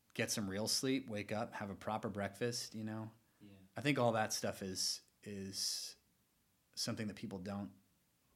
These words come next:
Speaker 1: talk about all that much, or people kinda laugh it off, 'cause it's like a, a restaurant's kind of a young person's game, right?
Speaker 2: Mm-hmm. Seems that way.
Speaker 1: Yeah, it seems that way, right? And, and, like, young people have no problem burning <laughs> the, the
Speaker 2: <laughs>
Speaker 1: candle at both ends, you know?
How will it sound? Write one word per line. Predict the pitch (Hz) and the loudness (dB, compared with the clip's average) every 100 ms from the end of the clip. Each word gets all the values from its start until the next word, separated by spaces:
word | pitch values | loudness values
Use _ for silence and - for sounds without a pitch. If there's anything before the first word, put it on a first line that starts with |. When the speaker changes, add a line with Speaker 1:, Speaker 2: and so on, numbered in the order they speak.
| - | -8
Speaker 1:
talk | - 98 | 0 0
about | 113 117 120 | 2 0 2
all | 127 | 2
that | 131 | 2
much, | 131 131 | 2 2
or | 123 | 2
people | 120 113 | 0 2
kinda | 117 | 0
laugh | 104 101 - | 0 -2 -2
it | |
off, | 104 104 - | 0 0 0
'cause | 135 | -2
it's | 208 - | 0 2
like | 294 | 4
a, | 240 233 208 208 | 6 4 2 2
a | |
restaurant's | 196 185 202 - | 6 8 8 6
kind | - | 6
of | 185 | 8
a | 147 | 8
young | 151 139 | 8 8
person's | 127 110 101 | 6 4 2
game, | 98 92 | 0 0
right? | 101 123 - - - | -2 -2 -6 -10 -2
Speaker 2:
Mm-hmm. | 120 117 104 104 - - - | 0 0 -2 -6 -14 -20 -14
Seems | - 160 170 | 0 2 4
that | 104 | 2
way. | 90 92 - - | -2 -8 -16 6
Speaker 1:
Yeah, | 156 | 10
it | 160 | 12
seems | 240 196 | 12 10
that | 120 | 10
way, | 95 101 | 6 4
right? | 131 165 - | 6 6 6
And, | 196 185 | 2 6
and, | 185 170 | 6 8
like, | 151 139 131 | 6 4 4
young | 123 | 4
people | 123 135 127 | 4 2 4
have | 127 | 4
no | 123 | 4
problem | 123 127 127 | 4 4 4
burning | 120 120 120 113 - - | 4 4 4 0 -2 -10
<laughs> | - | 0
the, | 143 127 165 139 - 123 139 139 127 | 2 6 6 6 6 8 8 6 6
the | |
Speaker 2:
<laughs> | 160 | 4
Speaker 1:
candle | - 185 156 | 6 8 8
at | 117 | 4
both | 117 104 | 2 0
ends, | 110 101 98 | 0 -2 0
you | 120 | 2
know? | 131 | 2